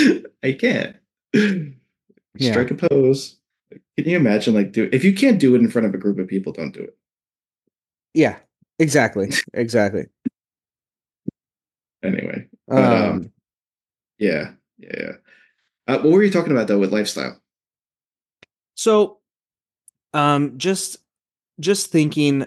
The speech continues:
Speaker 2: you know, along the lines of this, you know, of, of people, um, making the choice to move up in a category or to take on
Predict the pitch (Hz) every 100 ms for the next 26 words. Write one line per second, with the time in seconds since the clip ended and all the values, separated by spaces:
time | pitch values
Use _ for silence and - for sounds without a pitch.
0 | - 131 131 117 113 - _ _ _ _
1 | _ _ _ _ _ - 170 214 214 202
2 | 214 240 123 104 101 - - 135 135 139
3 | 113 147 131 113 _ _ _ - 165 170
4 | 165 151 - _ _ _ _ _ _ _
5 | _ - 117 110 110 110 123 131 139 117
6 | - 123 131 131 - - - _ _ _
7 | _ _ _ - 117 117 113 110 107 -
8 | _ _ _ _ _ _ _ 123 143 165
9 | 170 165 160 160 160 147 151 156 151 123
10 | 117 - 117 123 131 117 123 127 127 127